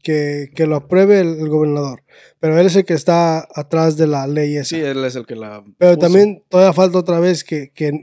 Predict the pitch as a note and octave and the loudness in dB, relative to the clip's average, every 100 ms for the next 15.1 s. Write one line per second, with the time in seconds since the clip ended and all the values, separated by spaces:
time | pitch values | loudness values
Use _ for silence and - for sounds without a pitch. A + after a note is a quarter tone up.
0 | D3+ D#3+ D#3+ E3+ E3+ E3+ D#3+ D3+ D#3+ D3+ | -4 0 4 4 2 2 0 0 -4 0
1 | E3+ E3+ C#3+ - D#3 C#3 D#3 C#3 D3+ C#3+ | 0 0 -2 -10 -10 -8 -6 -4 -4 -2
2 | D#3+ D#3+ D#3 C#3+ C#3+ D3 C#3+ - - - | -2 -2 -2 -4 -10 -10 -10 -6 -6 -6
3 | - _ - _ _ - D3 D3 D3+ E3+ | -20 _ -20 _ _ -8 -6 -4 -4 -4
4 | E3 D3+ C#3+ D3+ E3 F3+ F3 F3+ F3+ E3 | -4 -10 -6 -2 2 2 4 4 2 0
5 | D3 - D#3 F3 E3+ F3 D#3+ D3 C#3+ C#3+ | -4 -10 -4 -2 -2 -2 -2 -2 -2 -4
6 | C#3 D3+ E3 D#3 D3+ D#3+ F#3 D3 - C#3 | -4 -4 -6 -8 -6 -4 -4 -6 -8 -8
7 | C#3+ D3 D3 C#3+ C#3 C#3+ D3+ C#3+ - F#3 | -6 -8 -10 -12 -14 -12 -6 -2 -2 -2
8 | A3+ F3+ D3 E3 F#3 F3 D3 - D#3+ - | -8 -10 -6 -6 -4 -6 -6 -6 -6 -6
9 | - D3+ C#3+ D3 D#3 D3+ E3+ F#3+ F3+ E3+ | -6 -6 -6 -6 -4 0 2 2 2 0
10 | E3+ D3+ D#3+ D3+ G3+ A3 D#3 - _ - | -2 -4 -4 -2 0 -2 -6 -16 _ -20
11 | _ _ _ _ _ F#3 F3+ E3+ A#3+ A#3+ | _ _ _ _ _ 2 2 2 0 0
12 | A3 A3+ - F3+ E3+ - F3 A3 B3+ F3+ | 0 -2 -2 0 0 0 4 4 4 0
13 | - - _ _ _ _ - E3 C#3+ F3 | -4 -18 _ _ _ _ -12 -8 -6 -2
14 | D#3+ D#3 D3 - E3+ D#3+ E3 C4 - G3 | 0 -2 -6 -4 0 0 2 2 2 0
15 | G3 | -2